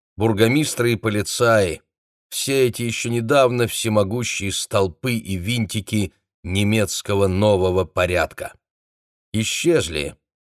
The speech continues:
оставив после себя пепелища до развалины, забитые трупами рвы и миллионы безымянных могил.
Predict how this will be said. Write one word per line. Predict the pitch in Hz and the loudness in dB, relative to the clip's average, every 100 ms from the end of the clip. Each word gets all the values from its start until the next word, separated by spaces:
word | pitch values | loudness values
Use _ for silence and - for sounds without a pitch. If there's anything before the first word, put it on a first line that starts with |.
| _ | _
оставив | 98 98 - 110 98 95 | -2 -2 2 2 4 0
после | - 107 - 101 | -2 -4 -4 -6
себя | - 95 98 90 | -6 -2 0 0
пепелища | 107 87 104 107 98 - 95 | -4 -6 -4 -4 -4 -6 -4
до | 85 92 | 0 0
развалины, | 82 76 98 113 104 104 95 _ _ _ - | 0 0 2 2 2 0 -4 _ _ _ -12
забитые | 82 120 123 147 127 110 | 2 2 4 0 0 -2
трупами | - 110 117 92 92 90 | 0 0 0 0 0 0
рвы | 85 104 147 147 _ _ _ _ _ | 0 0 -2 -4 _ _ _ _ _
и | 104 | 2
миллионы | 117 127 120 135 180 165 131 | 2 2 2 2 2 2 -2
безымянных | 90 113 95 95 90 98 92 90 87 - | -2 -2 -2 -2 0 0 0 -2 -6 -6
могил. | 82 78 82 71 | -8 -8 -8 -10